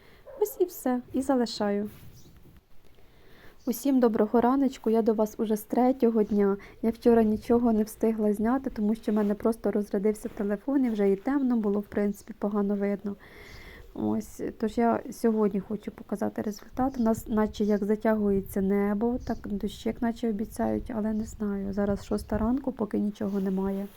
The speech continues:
Так, я вже тут помалесенько, е, вимальовую квітничок своєї мрії такої, <laughs> скажімо так. Тут гейхери відпочивають, нехай відпочивають, вони взагалі підуть в друге місце.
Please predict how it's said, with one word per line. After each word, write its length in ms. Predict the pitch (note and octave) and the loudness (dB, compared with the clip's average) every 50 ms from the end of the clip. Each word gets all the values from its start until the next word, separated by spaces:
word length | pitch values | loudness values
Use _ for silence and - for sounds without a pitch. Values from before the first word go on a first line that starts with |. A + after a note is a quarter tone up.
| - - - - - - - - - - - - - - - - - | -20 -20 -20 -20 -20 -20 -18 -18 -18 -18 -18 -18 -18 -20 -20 0 4
Так, 240 | A#3+ A3+ A3 A3 - | 6 6 6 6 4
я 120 | A#3+ C4 | 6 6
вже 180 | C#4 D4 C#4+ C4+ | 6 4 2 2
тут 260 | C#4 - B3 B3 B3 | 2 0 0 0 0
помалесенько, 840 | - - A3+ G#3+ G#3 G#3 G#3+ A3+ A#3+ - A3+ G#3 G#3 - G#3 G3+ G#3 G3+ - - - - - - - - - - - - - | 2 2 2 4 6 6 6 4 2 2 -2 -4 0 0 0 0 0 -2 -6 -16 -20 -20 -20 -20 -20 -20 -20 -20 -20 -2 4
е, 240 | - G3+ G3+ G3+ G3+ | 6 8 8 8 8
вимальовую 1120 | F#3+ G#3+ G#3 G#3 G3+ G#3 A3 A#3 A#3 A3 A3 G3+ G#3 G3+ G3+ G3 F#3+ G3 G3+ G3+ - - - - - - | 8 6 6 6 6 8 6 6 6 6 4 4 4 4 4 4 4 4 4 2 2 0 -4 -10 -4 -2
квітничок 640 | G#3+ G#3 G#3 - - G#3 G3+ - - A#3+ A#3+ A#3+ - | -2 -2 -2 0 0 0 0 2 2 2 2 2 0
своєї 520 | - - G3+ G3 F#3+ G#3 G#3+ G#3 G3 G3+ | -2 2 2 4 6 8 6 6 6 2
мрії 440 | G3+ F#3+ G3 G3 G3 F#3+ F3+ F3 F3 | 2 4 4 4 4 2 2 2 0
такої, 680 | - - E3+ - - G#3 G#3 A3+ A3 - - - - - | -2 -4 -8 -2 0 0 2 6 6 6 6 6 4 0
<laughs> 40 | |
скажімо 580 | - - - - G#3 A3 F#3+ F#3+ G3 G3+ G3 G3 | -2 -6 -2 0 2 2 4 4 2 2 2 -2
так. 260 | G3 - - G3+ G3 - | -4 -2 -4 -4 -4 -2
Тут 140 | - G#3 G3 | -2 0 0
гейхери 500 | G3+ F#3+ G3+ F#3+ F#3+ - - F#3+ F#3+ F#3 | 2 2 2 0 0 0 0 2 2 2
відпочивають, 680 | F3+ F#3 F3+ - - F#3 - - G3+ G#3 A#3+ B3 A#3+ A#3 | 0 0 -4 -4 -8 -8 -6 -4 -2 0 0 0 0 -2
нехай 240 | G#3 G3 - G3 F#3+ | -4 -2 -2 -2 -2
відпочивають, 680 | F#3 F#3 - - F#3 F#3 - G#3+ G#3+ A#3 A#3 A#3 - | -2 -4 -4 -4 -6 -4 -2 0 2 2 2 2 0
вони 120 | G3+ G3 | 0 0
взагалі 400 | G3 F#3+ G3 F#3+ F#3+ G3 G3 A3 | 0 0 0 -2 0 0 0 0
підуть 300 | A3 - - - F#3 - - | -2 -2 -4 -6 -6 -6 -6
в 20 | - | -6
друге 320 | - G#3+ G#3+ G#3+ G#3+ G3+ | 0 0 0 2 2 2
місце. 480 | F#3+ F#3 F3 F3 - - - - - | 2 2 0 0 -2 -6 -12 -12 -12